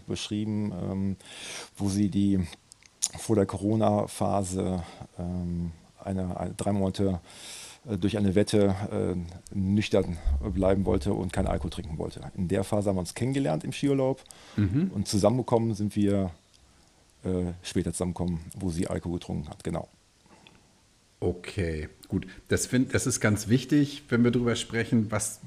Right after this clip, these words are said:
Speaker 2: wie du das Ganze empfunden hast, damit, also zur Einordnung,
Speaker 1: Mhm.
Speaker 2: ähm,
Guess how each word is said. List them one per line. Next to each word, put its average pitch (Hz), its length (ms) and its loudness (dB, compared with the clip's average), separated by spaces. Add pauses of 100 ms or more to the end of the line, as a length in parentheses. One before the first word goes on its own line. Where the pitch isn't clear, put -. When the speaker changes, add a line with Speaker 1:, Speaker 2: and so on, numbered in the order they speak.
Speaker 2:
wie 107 220 -4
du 120 120 0
das 113 180 2
Ganze 110 320 0
empfunden 110 480 0
hast, 110 240 0
damit, 107 380 0
also 104 140 2
zur - 460 -4
Einordnung, 107 680 0 (440)
Speaker 1:
Mhm. 101 360 2 (100)
Speaker 2:
ähm, 101 540 2